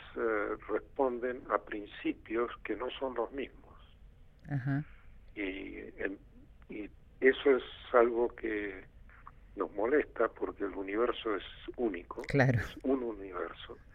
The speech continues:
Speaker 2: Ujú.
Speaker 1: eh, un universo físico, y, eh, debería responder a, a principios que son únicos
Speaker 2: Únicos,
Speaker 1: para
Speaker 2: exacto.
Speaker 1: todo el universo,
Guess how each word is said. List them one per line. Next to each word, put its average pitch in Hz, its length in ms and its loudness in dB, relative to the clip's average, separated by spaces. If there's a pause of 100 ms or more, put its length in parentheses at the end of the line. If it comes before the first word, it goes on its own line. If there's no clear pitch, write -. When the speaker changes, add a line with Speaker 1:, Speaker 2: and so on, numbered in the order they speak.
(100)
Speaker 2:
Ujú. 151 300 0 (260)
Speaker 1:
eh, 98 360 -6
un 123 160 4
universo 107 600 4 (100)
físico, - 640 -10 (760)
y, 135 260 0 (120)
eh, 107 100 -2 (120)
debería 123 520 6
responder 113 840 2 (300)
a, 92 420 -2 (720)
a 98 420 -2 (540)
principios 120 600 2
que 113 120 -2
son - 360 0
únicos 160 280 2
Speaker 2:
Únicos, 127 460 6
Speaker 1:
para 92 160 2
Speaker 2:
exacto. - 240 0
Speaker 1:
todo 104 100 4
el 87 80 -8
universo, 90 480 -6